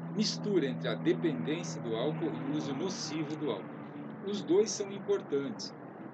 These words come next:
É errado a gente pensar que só a dependência do álcool seja um problema. Na verdade, é, se a gente pensar no Brasil, o uso nocivo, o uso errado de álcool é até pior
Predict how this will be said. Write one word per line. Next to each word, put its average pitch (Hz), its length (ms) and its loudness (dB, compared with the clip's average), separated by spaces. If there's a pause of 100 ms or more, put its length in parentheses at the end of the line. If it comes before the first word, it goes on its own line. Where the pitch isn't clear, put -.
(320)
É 127 140 -6
errado 147 360 -2
a 127 40 0
gente 131 200 -8
pensar - 480 -4 (460)
que - 140 -12
só 156 220 0
a 160 40 4
dependência 151 800 -2
do 117 120 -2
álcool 117 320 -4
seja 120 280 -8
um 120 40 -8
problema. 107 440 -8
Na 147 100 -4
verdade, 151 580 -4 (640)
é, 110 220 -6 (100)
se 113 140 -14
a - 20 -10
gente 147 160 -8
pensar 135 300 -2
no 143 80 -6
Brasil, 131 580 -2
o 131 60 -10
uso 170 360 -6
nocivo, 160 720 -4
o 110 80 -4
uso 135 240 -6
errado 113 640 -2
de 104 140 -8
álcool 120 400 -4
é 107 80 -4
até 113 260 -2
pior 151 540 -2